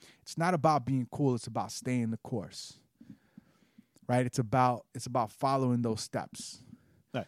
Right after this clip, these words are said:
Speaker 2: So, so, so, so then the question is, right? Can we be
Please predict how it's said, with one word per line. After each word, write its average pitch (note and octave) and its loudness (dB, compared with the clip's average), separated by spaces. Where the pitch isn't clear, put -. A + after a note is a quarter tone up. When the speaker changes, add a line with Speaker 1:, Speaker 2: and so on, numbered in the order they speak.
Speaker 2:
So, E3 8
so, E3 6
so, - 4
so C3+ 2
then C3+ 4
the B2 4
question C#3+ 6
is, A2+ 4
right? A#2+ 4
Can E3+ 8
we D3 6
be B2 6